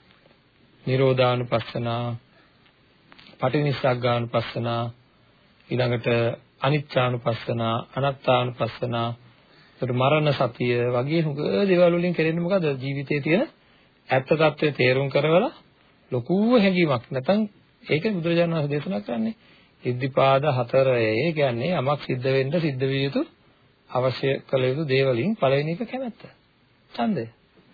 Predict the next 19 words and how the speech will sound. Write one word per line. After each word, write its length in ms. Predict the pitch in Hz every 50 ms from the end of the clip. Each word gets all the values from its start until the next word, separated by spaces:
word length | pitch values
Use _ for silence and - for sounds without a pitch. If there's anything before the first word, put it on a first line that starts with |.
| - - - - _ _ - -
ඒතර 60 | 160
සිද්ධියක් 420 | 135 170 170 160 180 220 226 214
සිද්ධ 180 | - 180 165 165
වෙන්න 240 | 202 202 202 196 170
නම් 240 | 156 143 135 196
ඒකට 240 | 220 190 165 196 208 320 349 -
කැමැත්තක් 680 | - - 160 160 160 156 - 247 320 - _ - - - - _ _ _ - - - - - - -
තිබිය 280 | - 139 143 170 208
යුතුයි. 260 | 226 247 220 240 190 139
කැමැත්තක් 420 | - 139 139 147 147 - 170 165
නැත්නම් 280 | 170 175 170 - 202 175
සිද්ධිය 300 | 185 175 160 165 180 156
සිද්ධ 180 | 180 170 170
වෙන්නේ 280 | 185 196 202 240 359 - - _ _ _ _ _ - - - - - - -
නැහැ. 300 | 143 123 110 - - - _ _ _ _ _ _ _ _ _ _ _ _ _ - - _ _ -
එහෙනම් 320 | - - 147 185 214 226 214
අපේ 220 | 190 170 185 170
දරුවෝ, 460 | 147 147 143 143 156 185 214 - -
දරුවෝ, 560 | 147 127 135 151 175 190 160 127 127 180 262